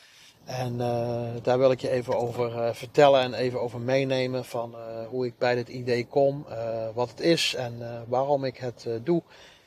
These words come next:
Ehm, nou ja, als eerste, eh,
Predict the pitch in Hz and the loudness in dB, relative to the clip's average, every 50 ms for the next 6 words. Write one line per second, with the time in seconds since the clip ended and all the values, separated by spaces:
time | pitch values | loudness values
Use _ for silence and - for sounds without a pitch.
0 | _ _ _ _ - - - _ _ - 139 139 147 156 156 156 156 156 156 151 | _ _ _ _ -20 -20 -20 _ _ 0 4 6 6 8 8 6 6 6 4 4
1 | 151 147 151 147 147 151 - _ _ _ _ _ _ _ _ - 185 185 180 175 | 2 0 -2 -6 -10 -12 -14 _ _ _ _ _ _ _ _ 6 8 8 8 8
2 | 156 160 - - - 226 247 240 202 - - - 269 269 - _ _ _ _ - | 8 4 2 -2 -6 -2 -2 0 0 0 0 0 0 0 -2 _ _ _ _ 0
3 | 151 156 156 151 151 147 143 143 139 139 139 | 2 2 4 6 6 6 6 6 6 4 4